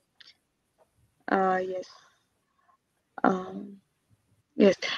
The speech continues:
I think we have answered most of the questions. Thank you so much, uh, Priyanshu, for doing this. I hope, you know, people are able to use G F G properly. And also a lot of questions were around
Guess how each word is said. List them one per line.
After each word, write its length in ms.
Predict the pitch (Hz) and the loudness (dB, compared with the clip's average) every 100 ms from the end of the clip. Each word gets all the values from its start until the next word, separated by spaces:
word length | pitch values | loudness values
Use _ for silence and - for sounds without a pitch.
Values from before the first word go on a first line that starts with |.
| - - | 2 10
I 140 | 220 | 12
think 220 | 254 277 | 12 12
we 60 | 277 | 12
have 120 | 277 | 12
answered 600 | 233 214 208 - 247 254 | 12 12 10 12 12 12
most 340 | 226 214 208 240 | 12 4 6 4
of 100 | 220 | 8
the 80 | 240 | 8
questions. 600 | 208 180 - 220 269 - - - _ | 8 6 2 -2 -4 -8 -20 -20 _
Thank 320 | - 226 220 | 4 6 6
you 60 | 262 | 6
so 200 | 262 254 | 8 8
much, 340 | 226 233 240 240 | 10 6 8 8
uh, 200 | 214 214 | 8 8
Priyanshu, 580 | - 214 196 190 226 214 | 8 8 8 4 0 4
for 140 | 226 | 4
doing 320 | 208 180 185 | 6 2 0
this. 180 | 226 220 | -2 2
I 200 | 208 214 | 8 8
hope, 380 | 214 214 214 - | 8 8 6 4
you 80 | 214 | 2
know, 220 | 240 277 | 4 4
people 280 | 254 226 226 | 4 6 8
are 120 | 226 | 8
able 260 | 220 202 208 | 8 6 4
to 100 | 220 | 4
use 220 | 214 208 | 4 2
G 160 | 202 202 | 2 2
F 100 | 180 | 2
G 100 | 196 | 0
properly. 580 | 220 196 180 190 214 269 - - - | 4 6 6 4 8 6 6 -8 0
And 120 | 226 | 6
also 260 | 220 208 233 | 8 10 10
a 40 | |
lot 200 | 233 214 | 10 8
of 140 | 233 - | 6 6
questions 400 | 214 196 214 208 | 6 6 0 4
were 200 | 220 220 | 6 8
around 460 | 202 196 196 190 | 8 8 4 0